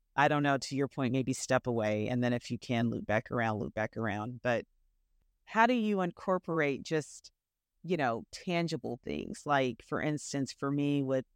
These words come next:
with, you know, thinking about wellness and nutrition and communities of color,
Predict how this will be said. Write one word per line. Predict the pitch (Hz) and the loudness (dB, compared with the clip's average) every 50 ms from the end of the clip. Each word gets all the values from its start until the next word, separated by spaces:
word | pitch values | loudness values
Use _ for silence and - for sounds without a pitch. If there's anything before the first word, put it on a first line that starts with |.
| _ | _
with, | - 123 131 123 - _ _ _ _ | -2 -2 -2 -2 -2 _ _ _ _
you | - 131 | -2 0
know, | 120 110 110 120 - - 117 - _ _ _ - | 0 2 0 0 -2 -6 -8 -12 _ _ _ -4
thinking | 156 151 165 151 | -2 0 0 0
about | 143 120 131 127 123 123 117 - - | 0 2 4 6 6 6 6 4 2
wellness | 120 131 131 131 135 135 131 127 127 123 - - - | 2 4 4 4 4 2 2 0 0 -2 -2 -6 -4
and | 104 117 117 117 | -2 0 0 0
nutrition | 107 110 - - - 135 131 127 - - 131 127 123 123 123 123 | 0 -2 -2 0 2 4 4 2 2 -2 -4 -2 -2 0 0 0
and | 117 117 110 - | 0 -2 -2 -4
communities | - 131 131 127 127 120 - 120 113 92 | -4 -2 0 0 0 -2 -2 -2 -2 -2
of | 113 - - | -4 -8 -8
color, | - - 139 127 127 123 123 120 120 117 - | -2 0 2 4 4 4 2 0 0 -2 -4